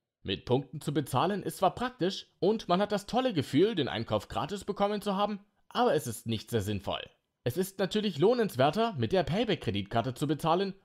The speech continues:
und dadurch neue zusätzliche Punkte zu sammeln, die du dann mit einer der anderen vier Möglichkeiten eintauschst. Die Payback Visa Flex Plus und die Payback American Express Kreditkarte im Vergleich. Links zu den beiden Karten findest du, wie immer, unter dem Video.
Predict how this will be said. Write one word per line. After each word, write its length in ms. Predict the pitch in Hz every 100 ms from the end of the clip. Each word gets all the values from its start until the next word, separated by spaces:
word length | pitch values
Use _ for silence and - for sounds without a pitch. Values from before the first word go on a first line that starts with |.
| -
und 120 | 120
dadurch 360 | 147 180 170 -
neue 420 | 120 165 226 226
zusätzliche 640 | 226 254 254 240 208 208 214
Punkte 320 | 247 247 147
zu 100 | 120
sammeln, 320 | 117 147 165 - -
die 80 | 131
du 100 | 143
dann 320 | 170 214 220 -
mit 220 | 160 -
einer 260 | 220 240 233
der 160 | 247
anderen 340 | 196 156 107 107
vier 140 | 113
Möglichkeiten 600 | 107 107 101 - 95 -
eintauschst. 640 | - 101 110 73 - - - _ _ _ _ _ _ _ _ _
Die 200 | - 104
Payback 440 | 104 180 220 147 110
Visa 260 | 123 127
Flex 320 | 117 107 101 -
Plus 340 | 196 202 - _ _
und 300 | 220 247 -
die 100 | 190
Payback 460 | - 170 185 151 -
American 480 | 120 190 170 151 202
Express 420 | - - 233 -
Kreditkarte 760 | 131 113 117 127 123 123 120 -
im 180 | 233
Vergleich. 640 | 208 165 123 78 - - - _ _ _ _
Links 340 | 101 120 127
zu 100 | -
den 160 | 135 143
beiden 320 | 151 220 214
Karten 340 | 123 131 - 139
findest 400 | 214 240 226 233
du, 260 | 233 208 -
wie 180 | 95
immer, 480 | - 120 131 127 127 -
unter 280 | 226 -
dem 240 | 131 226 180
Video. 460 | 98 92 76 -